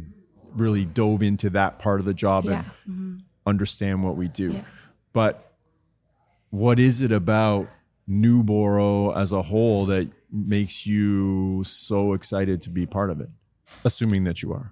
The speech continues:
Speaker 3: Oh, very excited. I love working here. And I think mostly it's because, um, so I've worked some crappy jobs with, um,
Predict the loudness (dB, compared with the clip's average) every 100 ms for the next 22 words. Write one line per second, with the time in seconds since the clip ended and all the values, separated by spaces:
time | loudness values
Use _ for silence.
0 | _ -6 -2 -2 -2 -4 -6 -8 -6 -6
1 | -6 -8 -8 -4 -4 -4 -6 -4 -6 -4
2 | -6 -6 -6 -6 -6 -4 -6 -4 -6 -8
3 | -8 -12 -10 -6 -4 -4 -6 -8 -8 -6
4 | -6 -8 -14 -10 -6 -4 -4 -6 -8 -16
5 | -10 -10 -10 -14 -14 -16 -16 -16 -8 -4
6 | -4 -6 -8 -12 -14 -20 _ -10 -6 -6
7 | -8 -12 -8 -6 -6 -10 -10 -12